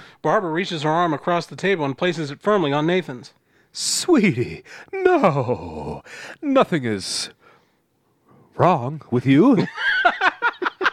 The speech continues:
Speaker 1: We know you're still shaken up about the incident. We think if you discuss it with Father Thomas,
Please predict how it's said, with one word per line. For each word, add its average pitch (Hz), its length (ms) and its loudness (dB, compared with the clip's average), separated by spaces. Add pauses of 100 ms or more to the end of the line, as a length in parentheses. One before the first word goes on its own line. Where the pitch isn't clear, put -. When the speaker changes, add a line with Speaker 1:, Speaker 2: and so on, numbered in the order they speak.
(2250)
Speaker 1:
We 214 160 0
know 208 200 4
you're 151 320 2
still 160 320 -2
shaken 160 340 0
up 147 120 0
about 143 240 -2
the 139 120 -4
incident. 143 460 -6 (640)
We 208 140 2
think 226 180 0
if 214 100 0
you 220 80 0
discuss 202 400 -2
it 214 80 -2
with 180 140 -2
Father 185 320 0
Thomas, 190 560 -2